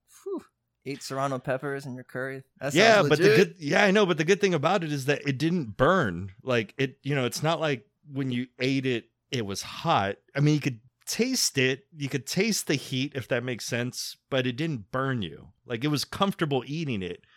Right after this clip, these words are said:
Speaker 2: but it actually was burning you because, or it effectively did what peppers do, which is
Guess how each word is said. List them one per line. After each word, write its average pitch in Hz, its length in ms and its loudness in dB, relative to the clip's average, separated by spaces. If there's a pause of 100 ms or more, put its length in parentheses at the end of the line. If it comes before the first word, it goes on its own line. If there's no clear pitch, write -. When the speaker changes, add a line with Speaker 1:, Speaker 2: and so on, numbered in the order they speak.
(420)
Speaker 2:
but 127 140 0
it 110 180 -4 (220)
actually 127 500 -2
was 117 340 0
burning 107 480 -2
you 95 180 -4
because, 95 640 -10
or 135 180 6
it 139 280 2
effectively 113 880 -2 (480)
did 113 360 -2
what 107 300 -6
peppers 107 420 -4
do, 98 340 -4
which 95 260 -10
is - 420 -12